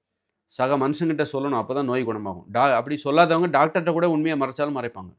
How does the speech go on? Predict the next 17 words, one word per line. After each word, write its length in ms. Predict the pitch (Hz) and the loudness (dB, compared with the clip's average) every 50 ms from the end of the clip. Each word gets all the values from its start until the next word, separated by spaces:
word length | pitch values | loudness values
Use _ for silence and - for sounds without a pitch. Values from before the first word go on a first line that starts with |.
| _ _ _ _ _ _ _ _ _ _ _ _ _ _ _ _ _ _ _ _ _ _ _ _ | _ _ _ _ _ _ _ _ _ _ _ _ _ _ _ _ _ _ _ _ _ _ _ _
அதனால 380 | - 113 123 139 139 147 156 | -10 -6 -4 -2 0 0 0
நோயை 380 | 139 117 117 127 143 160 170 156 | 0 0 0 0 0 2 0 0
மட்டும் 300 | 147 147 147 180 151 120 | -2 -2 -2 -4 -4 -2
மறைச்சு 240 | 113 120 131 - - | -2 -4 -4 -6 -8
வைக்கவே 440 | 143 113 107 - 139 143 135 123 | -8 -8 -6 -6 -6 -6 -6 -8
வைக்காதீங்க. 500 | 110 101 120 107 104 101 101 101 101 113 _ _ _ _ _ _ _ _ _ _ _ _ _ | -8 -8 -8 -10 -8 -10 -12 -12 -14 -16 _ _ _ _ _ _ _ _ _ _ _ _ _
வெளிப்படையா 640 | 110 117 131 143 147 147 143 143 147 135 120 120 117 | -2 -2 -2 -2 -2 -2 0 0 -2 -2 -2 -6 -6
பேசுங்க. 380 | - 113 104 104 104 104 107 _ _ _ _ _ _ _ _ | -6 -8 -10 -12 -12 -14 -16 _ _ _ _ _ _ _ _
குறைபாடுகளை 640 | - - 139 143 156 160 151 156 151 151 143 139 127 | -6 -2 0 2 2 4 4 4 2 2 2 0 0
வெளிப்படையா 420 | 120 123 127 123 139 131 127 123 | 0 -2 -2 -4 -4 -2 -2 -2
பேசுங்க. 480 | 104 110 104 - - 110 101 101 101 98 _ _ _ - | -4 -6 -8 -10 -10 -12 -12 -12 -14 -16 _ _ _ -6
கண்ணு 180 | 120 123 139 147 | -4 -2 -2 -4
தெரியல, 360 | 135 - 120 107 107 104 101 | -4 -4 -6 -6 -6 -8 -6
காது 280 | - 117 120 143 143 135 | -4 -2 -2 -2 -2 -4
கேட்கல, 240 | 127 120 - 110 104 | -6 -8 -8 -8 -8
வெளிப்படையா 640 | 101 107 123 147 147 151 143 147 143 117 120 117 | -6 -4 -4 -4 -2 0 0 0 0 0 -2 -6
பேசுங்க. 320 | - - 113 104 101 104 | -8 -8 -10 -12 -12 -12